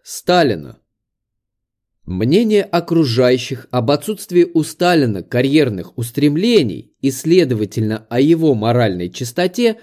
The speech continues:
укрепляли и его довольно многочисленные заявления об отставке. Известно о семи таких заявлениях,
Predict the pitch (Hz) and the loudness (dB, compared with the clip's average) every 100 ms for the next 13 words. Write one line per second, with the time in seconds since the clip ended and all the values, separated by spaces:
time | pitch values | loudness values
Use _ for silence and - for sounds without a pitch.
0 | _ - 151 190 190 190 190 190 180 175 | _ -8 -2 0 0 0 0 2 0 -2
1 | 180 175 151 123 170 170 160 120 131 147 | -4 0 0 2 0 2 0 4 4 2
2 | 160 147 123 120 117 - 90 117 120 143 | 0 -2 0 0 -2 -8 -10 -4 -2 0
3 | 156 143 139 101 90 85 90 98 - 98 | 0 2 2 2 -2 -4 -6 -8 -8 -4
4 | 123 127 - 170 - - - _ _ _ | -4 -4 -2 -2 -2 -12 -18 _ _ _
5 | _ _ _ 120 117 123 208 226 - 185 | _ _ _ -2 -2 0 0 0 -2 -4
6 | 180 170 175 185 175 185 190 165 156 175 | -2 -4 -2 -2 -2 0 0 -2 -2 0
7 | 156 123 139 175 175 190 160 98 76 - | 0 0 2 2 2 4 4 2 -6 -12